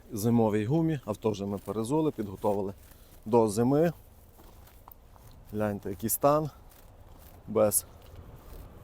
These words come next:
нюансів, без пошкоджень. Задня оптика в нас лед, динамічні показники повороту.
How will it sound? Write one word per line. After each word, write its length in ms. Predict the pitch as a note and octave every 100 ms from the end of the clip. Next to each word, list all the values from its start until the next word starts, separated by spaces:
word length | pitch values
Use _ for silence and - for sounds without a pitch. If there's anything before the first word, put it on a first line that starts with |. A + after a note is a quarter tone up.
| - - - - -
нюансів, 580 | A2+ A#2+ C#3+ D#3 D3+ D#3+
без 200 | A2+ A2+
пошкоджень. 720 | - A2 - C#3+ D#3 D3 D#3+ A#2 - - - - - - -
Задня 460 | A2 A2 G#2+ G#2 A2+
оптика 440 | A2 - - A2+
в 40 | A2
нас 240 | A2 -
лед, 200 | D3 D#3 - -
динамічні 560 | A2 A2+ A2+ A2+ - G#2+
показники 520 | - A#2+ G#2+ A2 - -
повороту. 600 | A2 B2+ D3 E3+ D#3+